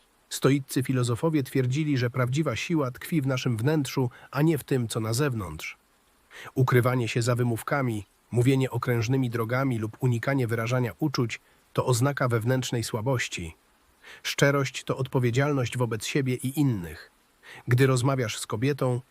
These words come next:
wyrażaj swoje uczucia bez ukrywania ich – ale jednocześnie dbając o to, abym s-, aby nie sprawić jej przykrości. Taka postawa zwiększa bliskość i autentyczność w związku.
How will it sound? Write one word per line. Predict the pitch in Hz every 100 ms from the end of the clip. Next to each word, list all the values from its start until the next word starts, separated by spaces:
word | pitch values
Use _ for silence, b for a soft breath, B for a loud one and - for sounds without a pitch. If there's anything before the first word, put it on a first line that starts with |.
| _
wyrażaj | 117 139 143 139
swoje | 123 139 127
uczucia | 120 117 147 135 110
bez | 131 123
ukrywania | 131 131 135 135 110
ich – | 90 85 - _ _ _ B B -
ale | 117 120
jednocześnie | 117 113 107 151 - 120
dbając | 101 135 139 110 -
o | - 147
to, | 131 117 -
abym | 131 135
s-, | 120 -
aby | - 107
nie | 113 107
sprawić | - 147 131 117
jej | 113 107
przykrości. | 139 151 147 - - 76 73 _ _ _ -
Taka | 135 127
postawa | 110 - 160 151 131
zwiększa | 107 135 131 -
bliskość | 92 120 135 - 131 127
i | - 131
autentyczność | 127 135 131 156 135 113 -
w | 113
związku. | 120 160 143 113 - 80